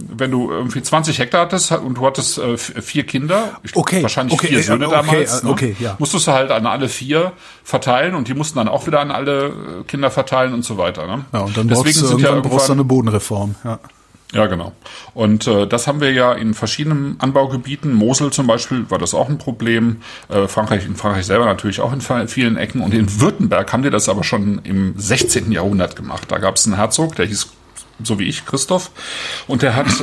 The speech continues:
Speaker 1: ähm,
Speaker 2: Alles gut.
Speaker 1: der hat, äh, der hat das Ganze schon vorgezogen damals und deswegen wurde das damals schon so kleinteilig. Und dann wurde es später noch mal kleinteiliger.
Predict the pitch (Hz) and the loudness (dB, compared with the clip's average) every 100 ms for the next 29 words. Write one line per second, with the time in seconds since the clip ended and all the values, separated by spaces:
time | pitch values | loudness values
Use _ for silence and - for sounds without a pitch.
0 | - 120 120 117 113 110 - - - - | 2 4 4 4 4 0 -8 -16 -8 -6
1 | - - 127 - 104 - - - - 131 | -6 -6 -4 -2 -4 -6 -14 -12 0 0
2 | 123 143 - 131 127 120 120 107 117 147 | 0 -2 -6 0 2 2 -2 -4 -2 0
3 | 151 147 143 151 - 123 120 131 156 170 | 0 0 -2 -2 0 0 2 0 0 -2
4 | 170 165 165 175 185 165 - 127 135 - | -4 0 2 2 2 0 -4 -6 -6 -2
5 | 127 - 131 139 131 127 123 - 123 147 | -2 0 0 2 2 4 2 2 2 4
6 | 117 - 104 85 87 95 78 82 92 80 | 2 2 -2 -2 -4 -2 -2 -2 -2 -2
7 | 80 - 110 113 127 135 - - 127 120 | -4 -4 2 4 2 0 -2 -2 0 2
8 | 113 110 104 - 90 107 117 127 143 | 2 2 0 2 0 2 0 2 0